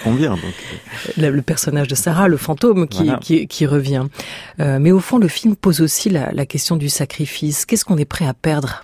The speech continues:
Speaker 2: pour rester comme Deneuve, Fabienne, dans la lumière ? Et vous ?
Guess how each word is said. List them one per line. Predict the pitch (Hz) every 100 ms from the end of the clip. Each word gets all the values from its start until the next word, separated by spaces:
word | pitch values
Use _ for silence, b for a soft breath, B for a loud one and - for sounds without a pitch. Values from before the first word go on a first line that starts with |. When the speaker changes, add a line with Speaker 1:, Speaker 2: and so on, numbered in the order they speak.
| -
Speaker 2:
pour | 151
rester | 127 156 - - 190
comme | - 143 139 135
Deneuve, | 151 147 165
Fabienne, | - 147 139 165 165
dans | 143 156
la | 151
lumière ? | 143 139 135 127 135 139 147 156 208
Et | 196
vous ? | 165 156